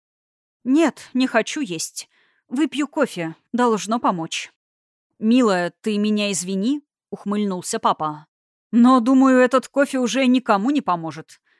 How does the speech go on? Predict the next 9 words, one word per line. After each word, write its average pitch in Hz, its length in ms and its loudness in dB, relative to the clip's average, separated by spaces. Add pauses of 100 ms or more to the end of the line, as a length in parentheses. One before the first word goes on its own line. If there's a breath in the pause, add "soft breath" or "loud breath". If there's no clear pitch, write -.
(180)
Им 269 240 4
только 277 360 0
металл 202 480 2
растворять». 180 680 -4 (920)
Но 233 260 0
мама 233 380 0
даже 233 300 -4
не 247 120 0
улыбнулась, 254 680 -6